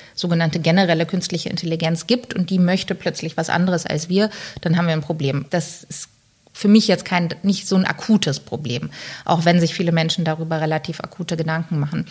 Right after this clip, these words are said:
Ich glaube, ein Problem, was noch da drin steckt, das ist, weiß nicht, ob das in die Doom-Kategorie fällt, aber ist eben die Frage, dass man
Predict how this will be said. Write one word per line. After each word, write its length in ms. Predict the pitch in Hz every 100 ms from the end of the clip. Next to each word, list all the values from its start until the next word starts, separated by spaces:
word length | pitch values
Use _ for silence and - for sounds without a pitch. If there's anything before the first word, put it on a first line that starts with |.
| - - - -
Ich 80 | 208
glaube, 180 | 196 -
ein 220 | 180 226
Problem, 640 | 240 190 185 214 247 240
was 180 | 196 196
noch 140 | 202
da 120 | - 180
drin 300 | 180 208 247
steckt, 300 | - 196 190
das 120 | -
ist, 300 | - - -
weiß 220 | 180 180
nicht, 100 | 190
ob 100 | -
das 280 | 180 175 - -
in 120 | 185
die 180 | 185 170
Doom-Kategorie 880 | 214 233 240 240 214 202 196 202 202
fällt, 340 | 202 190 180
aber 200 | - 175
ist 100 | 170
eben 240 | - 170 175
die 100 | 165
Frage, 520 | - 151 156 170 175 - - - -
dass 200 | 165 196
man 300 | 170 165